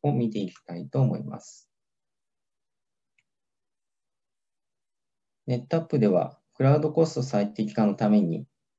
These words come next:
シーアイ、シーディー、シーオーの考え方を提唱しております。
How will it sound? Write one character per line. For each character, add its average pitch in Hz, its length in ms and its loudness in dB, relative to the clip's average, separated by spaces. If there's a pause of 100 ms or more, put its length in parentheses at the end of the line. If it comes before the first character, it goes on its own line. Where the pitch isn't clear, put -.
(120)
シ 143 400 0
ー 143 80 4
ア 139 60 6
イ、 135 200 2
シ 123 340 -6
ー 123 40 -10
デ 127 60 -4
ィ 117 180 0
ー、 107 100 -10
シ - 380 -6
ー 143 100 4
オ 135 80 4
ー - 40 2
の - 220 -6
考 101 280 -4
え 95 80 -6
方 - 280 -2
を - 40 2
提 92 240 -4
唱 90 200 -10
し - 120 -18
て 82 80 -8
お 85 80 -8
り 82 80 -10
ま 90 160 -6
す。 - 200 -18